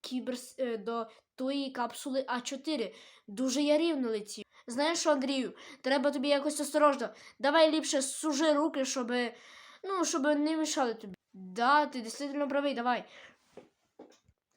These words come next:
Я отхватив руки, ну тут моя рука ся ударила об ту кіберсвітову капсулу,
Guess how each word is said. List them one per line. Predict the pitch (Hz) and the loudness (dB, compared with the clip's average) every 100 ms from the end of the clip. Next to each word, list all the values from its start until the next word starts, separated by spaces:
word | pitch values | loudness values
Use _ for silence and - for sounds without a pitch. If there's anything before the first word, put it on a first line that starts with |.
| _ | _
Я | 294 294 | 6 8
отхватив | 262 - 277 285 | 6 4 4 6
руки, | 285 285 262 | 4 4 0
ну | 240 | -2
тут | 254 349 - | -2 -2 -4
моя | 403 339 330 311 | 0 4 6 6
рука | 311 330 359 285 | 6 4 4 2
ся | 311 | 0
ударила | 285 285 262 262 254 | 0 2 2 0 -2
об | 254 | -2
ту | 277 | -6
кіберсвітову | - - 294 240 247 233 247 240 247 - - | -6 -4 -4 -4 -8 -8 -8 -8 -8 -10 -4
капсулу, | 294 285 - 262 214 | -4 -4 -6 -8 -8